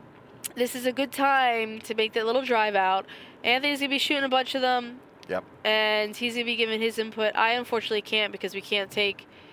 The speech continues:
Speaker 1: when our, our son's home from school, we, um,
Speaker 2: Well,
Speaker 1: we
Speaker 2: if you want,
Speaker 1: can't
Speaker 2: I can
Speaker 1: take
Speaker 2: go
Speaker 1: him.
Speaker 2: first thing, and then you can go, uh, right after when I come back.
Speaker 1: It's all right. I
Speaker 2: It's
Speaker 1: got,
Speaker 2: up to you.
Speaker 1: I got a lot of st-, I got some
Speaker 2: Go out there and
Speaker 1: collars
Speaker 2: shoot
Speaker 1: to
Speaker 2: that
Speaker 1: make.
Speaker 2: N X T thirty-one.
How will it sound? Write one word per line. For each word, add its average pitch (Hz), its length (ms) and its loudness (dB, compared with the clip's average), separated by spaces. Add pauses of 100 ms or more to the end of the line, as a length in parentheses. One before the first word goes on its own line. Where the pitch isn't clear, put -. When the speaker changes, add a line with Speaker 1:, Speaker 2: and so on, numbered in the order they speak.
(280)
Speaker 1:
when 226 140 2
our, 220 120 2 (240)
our 208 180 2
son's 254 280 0
home 254 160 -2
from 247 120 -8
school, 208 380 0 (420)
we, 214 280 0
um, 190 320 2 (320)
Speaker 2:
Well, 135 140 4
Speaker 1:
we 117 60 -10
Speaker 2:
if 170 40 -4
you 214 60 2
want, 220 100 8
Speaker 1:
can't 127 120 4
Speaker 2:
I 175 40 4
can 220 80 4
Speaker 1:
take 170 100 6
Speaker 2:
go 127 60 4
Speaker 1:
him. 104 200 4
Speaker 2:
first 135 160 -2
thing, 151 180 -2
and 110 80 -6
then 113 80 -8
you 135 100 -8
can 110 120 -14
go, 117 240 2
uh, 110 220 2 (160)
right 107 220 2
after 120 220 0
when 104 100 -2
I 95 60 0
come 92 180 -8
back. 104 340 -2
Speaker 1:
It's - 120 -20
all 185 60 -4
right. 170 240 -2
I - 60 0
Speaker 2:
It's 190 60 -4
Speaker 1:
got, 190 200 2
Speaker 2:
up 180 80 -2
to 196 60 -10
you. 185 160 -8 (200)
Speaker 1:
I 220 120 0
got 220 160 2
a 208 40 4
lot 202 220 2
of 202 80 -4
st-, - 220 -12
I 202 120 2
got 208 160 0
some 190 260 -10
Speaker 2:
Go 233 160 2
out - 0 -
there 220 60 6
and 214 80 4
Speaker 1:
collars 220 320 4
Speaker 2:
shoot 135 140 -2
Speaker 1:
to - 60 -
Speaker 2:
that 113 220 4
Speaker 1:
make. - 100 -8
Speaker 2:
N 120 100 2
X 117 180 0
T 120 160 -8
thirty-one. 117 600 0